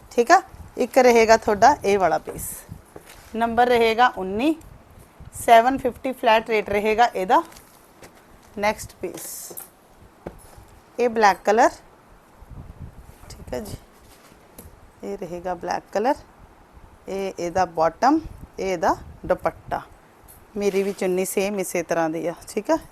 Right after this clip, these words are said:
ਇਹ ਰਹੇਗੀ ਚੁੰਨੀ, ਨੰਬਰ ਰਹੇਗਾ ਟਵੈਂਟੀ,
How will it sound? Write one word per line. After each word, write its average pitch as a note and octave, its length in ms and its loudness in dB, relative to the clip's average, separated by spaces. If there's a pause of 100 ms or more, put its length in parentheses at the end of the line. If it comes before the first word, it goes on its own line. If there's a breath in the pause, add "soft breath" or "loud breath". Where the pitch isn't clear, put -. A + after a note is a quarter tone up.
ਇਹ F#3 120 -4
ਰਹੇਗੀ E3 300 -8
ਚੁੰਨੀ, F#3 360 -10 (400 soft breath)
ਨੰਬਰ F#3+ 280 0
ਰਹੇਗਾ F3 400 -2 (140)
ਟਵੈਂਟੀ, F3 340 -4